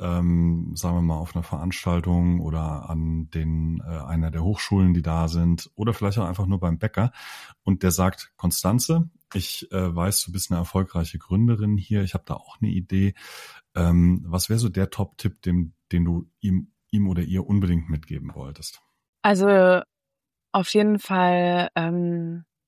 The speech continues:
Speaker 2: ausprobieren und machen. Ja, ich bin ein großer Freund davon, einfach, ähm, das nicht zu lange zu zerdenken, sondern wirklich auszuprobieren.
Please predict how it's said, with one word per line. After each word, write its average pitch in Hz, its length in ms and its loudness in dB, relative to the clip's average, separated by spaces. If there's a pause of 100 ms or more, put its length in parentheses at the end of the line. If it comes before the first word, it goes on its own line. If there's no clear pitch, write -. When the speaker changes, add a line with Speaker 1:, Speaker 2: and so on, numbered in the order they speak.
(200)
Speaker 2:
ausprobieren 170 640 -2
und 160 160 0
machen. 214 600 0 (100)
Ja, 170 260 0
ich - 120 -8
bin 175 220 -2
ein 170 200 -6
großer 180 380 0
Freund 170 320 0
davon, 160 360 0
einfach, 160 560 -4
ähm, 160 380 0
das - 200 -6
nicht 175 240 -2 (180)
zu 202 260 2
lange 165 340 2
zu - 180 -6
zerdenken, 165 600 -2
sondern 156 380 -4
wirklich 185 380 -2
auszuprobieren. 208 880 -4